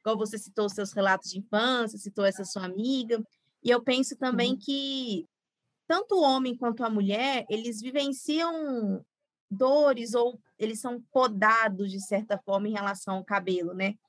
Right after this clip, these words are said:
Speaker 1: "Ah, mas o cabelo curtinho pro homem, o cabelo alisado pra mulher é mais fácil de cuidar."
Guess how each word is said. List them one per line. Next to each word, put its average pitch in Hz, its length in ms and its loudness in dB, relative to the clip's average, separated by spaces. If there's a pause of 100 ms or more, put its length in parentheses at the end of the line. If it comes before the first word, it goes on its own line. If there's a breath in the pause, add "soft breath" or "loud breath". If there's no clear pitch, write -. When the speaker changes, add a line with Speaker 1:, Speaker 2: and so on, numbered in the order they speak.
(160)
Speaker 1:
"Ah, 254 400 4
mas 220 220 2
o 240 60 -2
cabelo 247 420 -2
curtinho 277 560 -4
pro 247 160 -2
homem, 247 460 2
o 220 60 -2
cabelo 240 380 0
alisado 233 540 -4
pra 240 140 -4
mulher 226 260 -2
é 285 40 2
mais 262 300 -4
fácil 233 320 -4
de 202 80 -10
cuidar." 196 640 -2